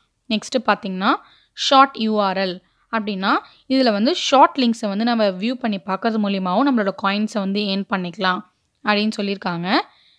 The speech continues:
நெக்ஸ்ட் பாத்தீங்கன்னா, டெய்லி ரிவார்ட்ஸ் கொடுத்துருக்காங்க. இது என்னன்னா, நம்மளோட டாஸ்க்கை எல்லாமே கம்ப்ளீட் பண்றது மூலியமா நம்மளோட ரிவார்ட்ஸ் வந்து கிளைம் பண்ணிக்கலாம் அப்படின்னு சொல்லியிருக்காங்க. நெக்ஸ்ட் பாத்தீங்கன்னா, ரெஃபரல்ஸ் கொடுத்துருக்காங்க. இது வந்து என்னன்னா,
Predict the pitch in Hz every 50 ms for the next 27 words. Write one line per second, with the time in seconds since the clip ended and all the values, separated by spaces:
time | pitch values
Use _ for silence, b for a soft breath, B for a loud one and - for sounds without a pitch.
0 | b b _ 226 220 - - - 254 220 233 202 208 190 185 196 240 294 294 240
1 | 226 226 226 226 233 226 214 202 196 208 226 220 - - - 208 175 - 185 185
2 | - 185 175 170 175 190 254 392 b b b b b b b b _ - 247 247
3 | 285 294 262 233 220 220 226 202 185 180 190 247 381 - - _ _ _ _ -
4 | 226 226 226 214 208 202 202 - 226 254 269 - - 220 196 190 190 196 202 220
5 | 220 247 - 220 196 - - 254 233 - 226 208 196 190 190 185 190 190 190 190
6 | 190 220 269 302 277 233 214 208 196 190 190 180 185 190 196 208 220 214 - -
7 | 190 190 214 208 - 196 196 202 214 214 - 220 190 180 175 170 - 214 190 185
8 | 185 180 180 _ _ _ _ _ _ _ - 226 226 208 208 214 214 226 202 190
9 | 190 190 180 - 185 175 175 180 214 269 392 b b b b b b b b b
10 | - 220 214 - - 277 247 - 214 190 - 185 185 208 254 269 233 208 190 185
11 | - 262 269 262 - - - 190 - - 190 185 - 190 180 175 175 185 240 330
12 | b b b b b b b b - 262 269 277 247 226 226 226 214 202 190 185
13 | 185 214